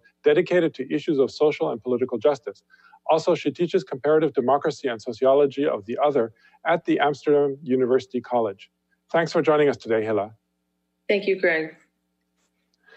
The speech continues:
Speaker 1: So one of the reasons that, uh, we invited you to speak about this case is that you live in the Netherlands and you speak Dutch as well as, uh, Hebrew. And, um, so can you tell us if this case has received any public attention in the Netherlands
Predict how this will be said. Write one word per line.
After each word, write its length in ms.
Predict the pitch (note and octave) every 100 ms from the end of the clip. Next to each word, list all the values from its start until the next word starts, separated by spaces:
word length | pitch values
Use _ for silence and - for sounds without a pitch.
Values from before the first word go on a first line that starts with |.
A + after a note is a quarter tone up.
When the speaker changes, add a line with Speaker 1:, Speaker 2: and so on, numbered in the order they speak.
| - - _
Speaker 1:
So 220 | - F#3
one 300 | E3+ G3 G3
of 100 | C4+
the 140 | B3+ F#3+
reasons 400 | E3+ E3 E3 C3+
that, 280 | D3 B2 -
uh, 160 | D3+
we 140 | C3+ D3
invited 400 | C#3+ D3 E3 C#3
you 80 |
to 140 | B2+ C3
speak 240 | - E3
about 260 | D3 C3+ B2+
this 120 | C3
case 320 | - E3 C#3+
is 120 | C3+
that 180 | A#2 C3+
you 120 | C3
live 260 | C3 D3 F#3
in 120 | F#3+
the 60 | C#3
Netherlands 560 | C3+ C#3 C#3 C3 C3
and 140 | B2+ B2
you 60 |
speak 360 | B2 - F#3+ F#3
Dutch 320 | C3+ C3+ C3 _ - - -
as 240 | D#3 D3+ C3+
well 220 | D#3 E3
as, 220 | D3 C3+
uh, 320 | C#3 C3+ C3
Hebrew. 580 | A#2+ C#3 F3 C3 G#2+ G2 _ - - B2 G2+ -
And, 500 | D3 D#3+ D#3+ D#3 D#3
um, 520 | D#3+ D3+ D3+ D3 C3 _
so 200 | - -
can 220 | E3+ G3+
you 80 | A#3
tell 240 | A#3 B3+ C#4
us 180 | F#3
if 220 | F#3 F3 -
this 160 | G3
case 400 | - E3+ D3+ C3+
has 180 | D3+ B2+
received 400 | D3 - G#3+ G#3
any 220 | - D#3+
public 420 | D3+ - D3+ D3+
attention 580 | C#3+ C#3 C#3+ C#3 - C3
in 120 | C3
the 80 | C3
Netherlands 520 | C3 C3+ C#3 C3 B2+